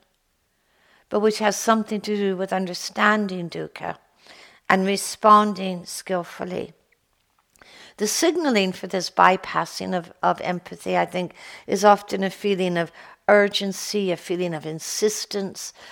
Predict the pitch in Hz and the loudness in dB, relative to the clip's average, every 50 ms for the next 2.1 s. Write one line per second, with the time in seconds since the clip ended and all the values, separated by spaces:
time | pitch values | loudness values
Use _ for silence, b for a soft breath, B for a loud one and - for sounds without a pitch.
0 | B B B - 185 185 175 165 - 180 185 - - - 208 196 190 185 180 175 | B B B -2 0 2 2 2 2 0 -2 -2 -2 0 0 0 2 0 -2 -2
1 | - - - 165 180 - - 175 - - - 175 180 170 165 - - - - 196 | -2 -2 -2 -2 -2 -4 -8 -14 -14 -12 -8 -8 -8 -8 -8 -10 -12 -10 -10 -10
2 | 190 175 | -12 -12